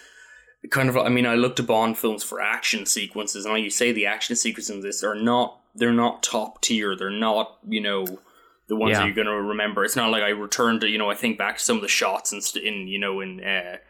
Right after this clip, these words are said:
Speaker 1: in Goldfinger or, uh, You Only Live Twice and, you know, On Her Majesty's Secret Service, some really well photographed action in those sequences. But
Speaker 2: Right.
Speaker 1: the character dynamic, yes, between Elektra and Renard is, I think, kind of unprecedented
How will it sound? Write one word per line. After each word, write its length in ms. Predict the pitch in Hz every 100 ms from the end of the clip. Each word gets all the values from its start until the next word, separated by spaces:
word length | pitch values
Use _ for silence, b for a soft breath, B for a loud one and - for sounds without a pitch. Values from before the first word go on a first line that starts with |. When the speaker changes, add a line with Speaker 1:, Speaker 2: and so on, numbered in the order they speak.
| b b b -
Speaker 1:
in 320 | 110 98 92
Goldfinger 960 | 107 104 104 - 113 104 101 98 95 92
or, 580 | 98 98 95 92 90 87
uh, 240 | 98 92 90
You 260 | 90 101
Only 140 | 101 98
Live 240 | 98 -
Twice 580 | - 101 98 95 - -
and, 160 | 95 95 -
you 140 | 107
know, 160 | 98 95
On 100 | 101
Her 80 | 98
Majesty's 480 | 98 104 - 107 -
Secret 280 | 113 107
Service, 400 | - 117 107 95 -
some 160 | 95
really 240 | 101 107 95
well 240 | 101 104
photographed 600 | 101 113 107 101 95 98
action 460 | - 104 - - 104
in 80 | 95
those 240 | 101 107
sequences. 480 | 123 117 120 107 104 B B B -
But 120 | 120
Speaker 2:
Right. 120 | 92
Speaker 1:
the 60 | 120
character 540 | - 120 139 160 131
dynamic, 580 | 113 104 104 104 95 -
yes, 220 | 120 -
between 760 | - - 117 113 110 104 101 - b b -
Elektra 480 | 113 104 110 110
and 120 | 98 98
Renard 540 | 98 98 110 95 95 -
is, 400 | 104 101 98 - -
I 60 |
think, 360 | 113 - 139 185
kind 180 | 170 135
of 80 | 113
unprecedented 1000 | 117 113 - 139 - 120 95 - -